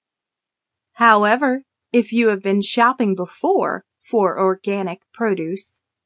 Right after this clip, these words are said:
you know how expansive they can be. In order to avoid some of that financial burden, you can also count on your organic garden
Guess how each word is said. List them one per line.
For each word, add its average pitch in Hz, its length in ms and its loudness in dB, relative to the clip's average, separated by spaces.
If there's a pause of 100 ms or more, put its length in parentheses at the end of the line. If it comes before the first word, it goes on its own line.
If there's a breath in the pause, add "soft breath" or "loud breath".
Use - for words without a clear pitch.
(340)
you 254 180 4
know 294 220 2
how 277 260 0
expansive 226 680 -4
they 156 160 -8
can 160 280 -12
be. - 340 -12 (1400)
In 233 220 2
order 285 320 4
to 226 180 0
avoid 190 520 0
some 226 260 2
of 185 120 -2
that 190 240 0
financial 185 680 -2
burden, 170 520 -4 (380)
you 254 200 2
can 262 260 2
also 269 360 4
count 214 500 -4
on 196 180 0
your 185 240 -2
organic 214 580 0
garden 220 500 0